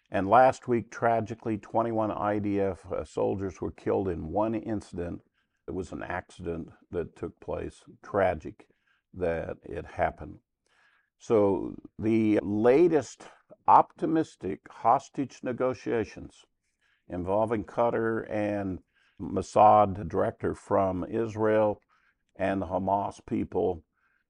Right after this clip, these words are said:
they're talking about a possible six-week ceasefire that would result in the return of all hostages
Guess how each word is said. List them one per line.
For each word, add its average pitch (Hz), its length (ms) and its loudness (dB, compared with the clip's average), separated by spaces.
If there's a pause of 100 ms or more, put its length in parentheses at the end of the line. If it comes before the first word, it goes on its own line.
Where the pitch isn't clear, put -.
(140)
they're 110 140 2
talking 180 420 2
about 113 400 0
a 101 140 -2
possible 120 720 0
six-week - 1200 -6
ceasefire 101 1000 -2 (680)
that 110 140 0
would 101 220 -2
result 127 640 0
in 107 180 -4
the 95 80 -4
return 127 640 -6
of 110 160 -8
all 135 460 2 (220)
hostages 95 960 -4